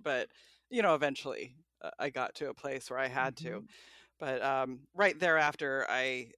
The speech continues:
Speaker 1: uh, because of the stress, I was having heart, like, my heart was skipping beats. So two days after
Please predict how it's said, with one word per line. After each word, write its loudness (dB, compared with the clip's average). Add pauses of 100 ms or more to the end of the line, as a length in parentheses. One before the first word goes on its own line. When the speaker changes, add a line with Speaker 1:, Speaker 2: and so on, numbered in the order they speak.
Speaker 1:
uh, -6 (360)
because -6
of -6
the -8
stress, -4
I 0 (920)
was -10
having -6
heart, -8 (480)
like, -10
my -6
heart -4
was -10
skipping -8
beats. -10
So -6 (100)
two -8
days -2
after -4